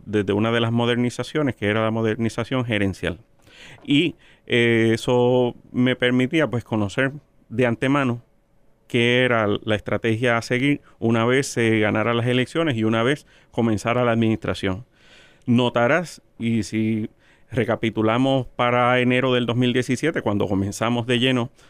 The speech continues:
ya la fase gerencial y administrativa, inmediatamente es la administración que más rápido ha comenzado a actuar. En ese mes de enero se habían aprobado decenas de órdenes administrativas, órdenes ejecutivas, se habían,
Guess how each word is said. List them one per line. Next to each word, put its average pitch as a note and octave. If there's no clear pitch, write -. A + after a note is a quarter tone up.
ya A#2
la A#2
fase A#2+
gerencial A#2+
y B2
administrativa, C3
inmediatamente B2+
es A2+
la C#3+
administración D3+
que A#2
más B2+
rápido C#3
ha A2+
comenzado A#2+
a A2
actuar. F#2+
En A#2
ese C3+
mes C3
de C3
enero C#3+
se -
habían A#2
aprobado B2+
decenas A#2+
de A2+
órdenes A#2
administrativas, A#2
órdenes A2
ejecutivas, A2+
se -
habían, B2